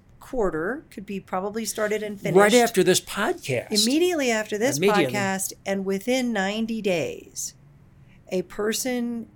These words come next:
Speaker 1: who owns a business could have either a f-, personal financial plan done
Speaker 2: Mm-hmm.
Speaker 1: or a preliminary business valuation done
Speaker 2: Right.
Speaker 1: or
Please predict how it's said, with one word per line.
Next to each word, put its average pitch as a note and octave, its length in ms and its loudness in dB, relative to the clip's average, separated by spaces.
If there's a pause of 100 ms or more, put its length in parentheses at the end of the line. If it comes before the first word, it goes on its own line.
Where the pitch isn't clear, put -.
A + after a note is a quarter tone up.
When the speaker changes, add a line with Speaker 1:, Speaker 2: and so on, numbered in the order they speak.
(280)
Speaker 1:
who G3 180 -6
owns A3 380 -2
a A3 60 -2
business F#3 680 -6
could - 240 -12
have - 640 -10 (480)
either A#3 540 -6 (960)
a F#3+ 120 2
f-, - 240 -6
personal G#3+ 560 -4
financial G3 520 -4
plan D3+ 580 -8 (260)
done - 340 -4 (160)
Speaker 2:
Mm-hmm. C3 200 -4 (100)
Speaker 1:
or - 460 -2 (500)
a F#3 40 -4
preliminary G3 840 -2
business F#3+ 400 -6
valuation F#3 760 -6 (300)
done G3 400 -6 (160)
Speaker 2:
Right. - 100 -16 (520)
Speaker 1:
or G3+ 720 -2